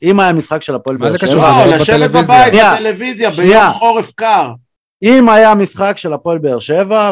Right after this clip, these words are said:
Speaker 1: בפתח תקווה מול קבוצת התחתית של מכבי פתח תקווה, היו פחות אוהדים בקונכייה. אם היה משחק באשדוד, היו פחות אוהדים בקונכייה.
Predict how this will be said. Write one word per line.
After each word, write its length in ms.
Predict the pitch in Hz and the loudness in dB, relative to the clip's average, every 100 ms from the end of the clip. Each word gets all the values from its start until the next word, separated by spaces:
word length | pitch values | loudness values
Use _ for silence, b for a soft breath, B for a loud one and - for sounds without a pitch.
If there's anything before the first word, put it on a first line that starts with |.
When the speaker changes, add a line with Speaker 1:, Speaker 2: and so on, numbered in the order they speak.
| 156 | -2
Speaker 1:
בפתח 460 | 151 160 156 123 | -4 -4 -6 -12
תקווה 400 | 110 160 170 175 | -10 -10 -4 -2
מול 200 | 143 151 | 0 -2
קבוצת 420 | 139 127 120 135 139 | -4 -8 -6 -4 -2
התחתית 520 | 127 117 104 131 117 | -4 -6 -12 -10 -8
של 160 | 120 | -8
מכבי 260 | 107 104 117 107 | -8 -8 -10 -10
פתח 200 | - - | -20 -16
תקווה, 440 | 143 190 214 208 | -14 -10 -8 -6
היו 200 | 233 240 | -6 -4
פחות 380 | 247 - 247 247 | -4 0 -2 0
אוהדים 340 | 220 196 196 | 0 0 -4
בקונכייה. 600 | 180 - 165 156 156 143 139 _ _ _ 208 | -6 -8 -10 -6 -6 -6 -12 _ _ _ 0
אם 160 | 208 | 2
היה 100 | 202 | 4
משחק 280 | 190 - 202 | 2 -2 -4
באשדוד, 520 | 180 170 147 185 220 | -2 -2 0 -2 -2
היו 180 | 226 233 | -2 -4
פחות 300 | 233 247 247 | -6 -6 -4
אוהדים 280 | 233 208 208 | -4 -4 -6
בקונכייה. 540 | 190 175 - 160 151 | -8 -12 -10 -8 -8